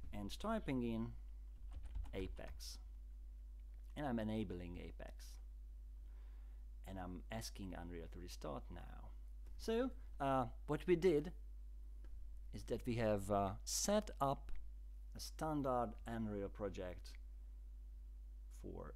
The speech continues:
Fluid Ninja Live merging. So, our project is done, and I'm quitting Unreal. Here's the folder that Unreal has created recently,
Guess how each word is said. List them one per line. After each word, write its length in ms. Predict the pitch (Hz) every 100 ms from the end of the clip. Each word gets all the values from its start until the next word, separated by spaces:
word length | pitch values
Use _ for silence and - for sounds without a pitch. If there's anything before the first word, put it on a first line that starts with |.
| -
Fluid 200 | - 113
Ninja 260 | 95 90 87
Live 300 | 82 82 82
merging. 720 | 85 87 85 80 87 - - - - - - - - - - -
So, 280 | - 190 127 - -
our 120 | 120
project 380 | - 190 160 -
is 140 | 101
done, 420 | 87 - 113 190 - - - - - - - - - - - -
and 120 | 120 120
I'm 160 | 123
quitting 480 | - - 262 185 117
Unreal. 560 | 98 95 87 - - 170 - - - - - - - - - - - - - - - -
Here's 320 | 240 247 226
the 140 | -
folder 680 | 143 - 143 107 87 - 127 - -
that 140 | 113
Unreal 300 | 123 120 113
has 200 | 104 104
created 500 | - 120 110 90 90
recently, 640 | 90 90 - 98 98 123